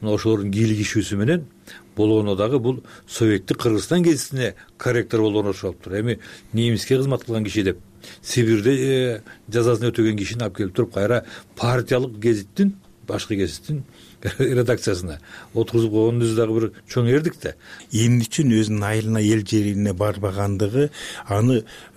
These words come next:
Speaker 2: туугандары чыгарып салгандыктан эмес. Туугандарын кара тизмеге кошпош үчүн. Демек, аларды сактоо үчүн алардан,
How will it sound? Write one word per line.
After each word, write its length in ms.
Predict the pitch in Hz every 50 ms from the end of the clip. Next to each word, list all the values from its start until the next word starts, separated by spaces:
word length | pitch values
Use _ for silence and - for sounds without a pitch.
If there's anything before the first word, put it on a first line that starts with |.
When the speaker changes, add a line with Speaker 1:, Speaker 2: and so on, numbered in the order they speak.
| -
Speaker 2:
туугандары 440 | - - 104 110 117 113 117 117 101
чыгарып 300 | - - - 113 113 -
салгандыктан 680 | - 120 110 110 117 120 113 - - - 117 110 113 117 143 160
эмес. 380 | 127 117 117 104 - - - - - - - - - 110 104 104 98
Туугандарын 800 | - - 107 90 110 110 110 110 101 107 107 110 123 143 151 - - - - - - - -
кара 200 | - - 117 123
тизмеге 460 | 120 - - - 120 120 113 107 113
кошпош 640 | 104 - 110 104 - - - 113 98 - - - - - 285 285
үчүн. 600 | 160 - - - - 80 - 110 110 - - - - - - - -
Демек, 260 | 101 107 123 117 -
аларды 300 | 104 104 110 104 98 104
сактоо 480 | - - - 107 - - - 117 110 107
үчүн 300 | 107 - 147 135 131 104
алардан, 500 | 101 104 107 107 101 98 117 127 127 113